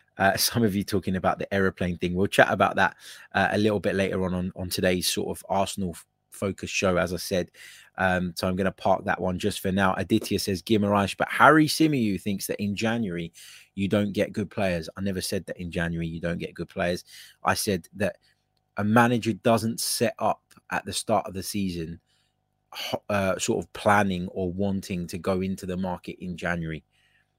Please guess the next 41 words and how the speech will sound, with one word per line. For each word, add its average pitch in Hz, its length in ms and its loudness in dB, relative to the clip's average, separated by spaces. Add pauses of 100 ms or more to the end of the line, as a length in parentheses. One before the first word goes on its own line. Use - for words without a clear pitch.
(120)
Most 117 280 6
managers 95 480 -2
wanna 101 220 -4
do 98 180 -4
their 90 160 -2
business 87 420 -6
in 87 80 -6
the 85 60 -6
summer, 117 400 0 (360)
wanna 90 180 0
have 90 220 -4
pre-seasons 107 760 0
with 104 160 -4
players, 98 380 -2 (340)
and 101 240 -2
view 113 400 4
the 127 100 2
January 117 440 4
window 104 480 0
as 98 160 -2
a 104 40 0
window 139 400 2
that 135 160 -2
you 120 160 -4 (120)
dip 147 240 4
into 107 580 2
if - 200 -2
you 101 120 4
need 113 380 4
to, 82 200 -6 (380)
and 107 180 2
not 120 220 6
one 104 240 2
that 98 160 -2
you 101 140 -4
plan 98 600 0 (280)
to 90 100 -12
go 92 160 -4
big 87 240 -4
in. 85 160 -6 (480)
Um, 104 260 2